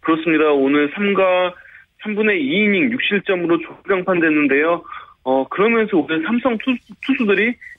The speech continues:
시즌 최다 십사 실점을 하고 말았습니다. 반면 주초에 주춤했던 엔씨, 엔씨 타선은 주말을 맞아 부활에 성공을 했습니다.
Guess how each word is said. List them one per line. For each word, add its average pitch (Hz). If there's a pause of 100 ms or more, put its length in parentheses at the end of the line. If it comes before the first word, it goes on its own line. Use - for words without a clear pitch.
(200)
시즌 240
최다 233
십사 285
실점을 233
하고 196
말았습니다. 139 (380)
반면 170
주초에 175
주춤했던 175
엔씨, 131
엔씨 135
타선은 165 (180)
주말을 214
맞아 120 (260)
부활에 147
성공을 175
했습니다. 107